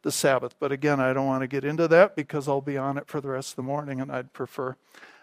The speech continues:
not to do that this morning. So, so again, history shows us that wherever human government doesn't recognize, now I want you to hang on to this thought, not about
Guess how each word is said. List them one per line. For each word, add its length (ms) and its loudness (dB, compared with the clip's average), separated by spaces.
not 320 6
to 120 12
do 280 8
that 280 10
this 220 -6
morning. 400 -4
So, 400 10
so 240 10
again, 420 6
history 580 4
shows 440 4
us 400 -2
that 500 6
wherever 960 4
human 460 0
government 640 0
doesn't 580 4
recognize, 1040 -6
now 60 -2
I 20 2
want 240 4
you 40 4
to 40 4
hang 180 6
on 160 6
to 60 0
this 240 2
thought, 260 6
not 260 4
about 420 4